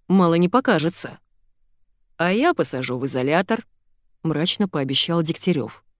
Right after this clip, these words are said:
«Сажать нечего будет», — оборвал его Кеша. «То, что от него останется, влезет в обувную коробку». «Почему в обувную?» — спросил сизый от страха академик.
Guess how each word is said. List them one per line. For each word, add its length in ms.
«Сажать 540
нечего 440
будет», — 420
оборвал 420
его 240
Кеша. 440
«То, 120
что 180
от 120
него 180
останется, 680
влезет 440
в 40
обувную 440
коробку». 600
«Почему 440
в 100
обувную?» — 640
спросил 500
сизый 420
от 80
страха 440
академик. 600